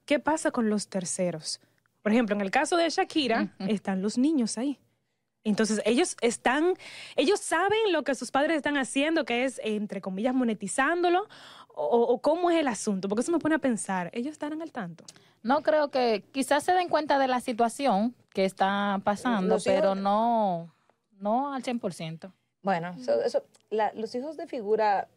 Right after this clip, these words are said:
Speaker 3: pasan por mucho y por poco, por poco, por mucho, por mucho con demasiado, mejor dicho.
Speaker 1: Ujú.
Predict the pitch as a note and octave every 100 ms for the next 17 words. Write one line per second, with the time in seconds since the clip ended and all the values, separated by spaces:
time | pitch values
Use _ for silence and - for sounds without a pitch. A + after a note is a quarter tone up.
0 | _ _ _ _ - F#3+ A#3 A3 G#3+ G3+
1 | G3 G#3+ G#3+ G3+ E3+ F3+ F3+ E3 D#3 D#3
2 | D#3 - E3 F#3 E3+ E3 E3 E3+ F3+ F3+
3 | F3 F#3 A#3+ G#3 F#3+ E3 - D3+ G#3+ A3
4 | G3 F3 G3+ F#3+